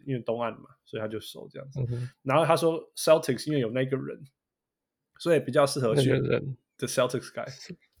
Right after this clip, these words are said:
Speaker 1: There's a guy, you know?
Speaker 2: 哦，哦，哦。
Speaker 1: Right？
Speaker 2: Lucky？Lucky the Leprechaun？
Speaker 1: Yeah, I guess so. I don't, I don't know his name. Yeah,
Speaker 2: OK。
Speaker 1: Lucky Leprechaun.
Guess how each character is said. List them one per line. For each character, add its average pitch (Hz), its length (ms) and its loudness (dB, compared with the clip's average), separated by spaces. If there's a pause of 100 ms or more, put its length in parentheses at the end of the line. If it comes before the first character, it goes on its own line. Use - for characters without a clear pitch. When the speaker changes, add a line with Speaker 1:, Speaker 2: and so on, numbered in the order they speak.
(1300)
Speaker 1:
There's 135 180 0
a - 100 -10
guy, 107 400 -2 (380)
you 135 100 -16
know? 127 120 -12 (160)
Speaker 2:
哦， 147 100 8
哦， 151 320 10
哦。 127 120 10
Speaker 1:
Right？ 123 260 -4 (120)
Speaker 2:
Lucky？Lucky 139 840 4
the 123 100 2
Leprechaun？ 143 460 6
Speaker 1:
Yeah, 127 60 6
I 120 100 2
guess 123 220 -4
so. 123 160 -6
I 113 120 -10
don't, 113 140 -4
I 120 100 -4
don't 127 80 -2
know 117 120 -8
his 110 180 -10
name. 113 160 -10
Yeah, 127 140 0
Speaker 2:
OK。 143 100 2
Speaker 1:
Lucky 135 160 -2
Leprechaun. 120 420 -10